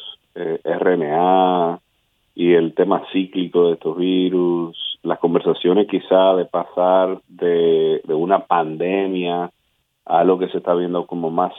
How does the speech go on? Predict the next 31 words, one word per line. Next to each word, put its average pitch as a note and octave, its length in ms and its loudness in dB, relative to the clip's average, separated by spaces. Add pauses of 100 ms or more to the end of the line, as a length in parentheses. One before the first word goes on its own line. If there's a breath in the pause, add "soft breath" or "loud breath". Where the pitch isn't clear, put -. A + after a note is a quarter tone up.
endémico, F2 800 -2
quizá E2 280 -6
como F2+ 260 -2
vemos, E2+ 640 0
eh, D#2+ 500 0 (100)
las E2 320 0 (240)
variaciones E2 680 -2
de, D#2+ 540 -2 (100)
de E2+ 80 -2
la E2 80 -2
influenza F#2+ 580 -2
y F2+ 40 -4
la E2+ 100 -4
necesidad F2 760 -2 (540)
de F2+ 100 -10
tener F2 480 0
vacunas F2+ 480 -2
anuales F#2 600 0 (100)
de E2 140 -4
influenza A2 760 -6 (100)
y, F2+ 360 -4 (240)
eh, E2 280 -2
quizás, F#2 440 0 (800)
eh, E2+ 360 0
un F2 220 0
elemento F#2 340 0
parecido F#2 480 -2
a F#2+ 40 2
lo F2+ 120 -2
que F2+ 80 -4
debemos, E2+ 680 -4